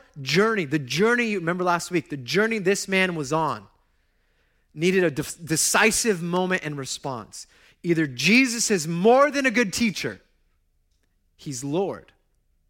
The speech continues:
or not. Sell everything you have, 'cause that's hindering you from experiencing the life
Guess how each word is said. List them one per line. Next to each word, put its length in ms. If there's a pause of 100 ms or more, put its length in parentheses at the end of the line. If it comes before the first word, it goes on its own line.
(2500)
or 480 (1700)
not. 360 (840)
Sell 320
everything 340
you 100
have, 280 (600)
'cause 140
that's 240
hindering 500
you 180
from 220
experiencing 640
the 80
life 360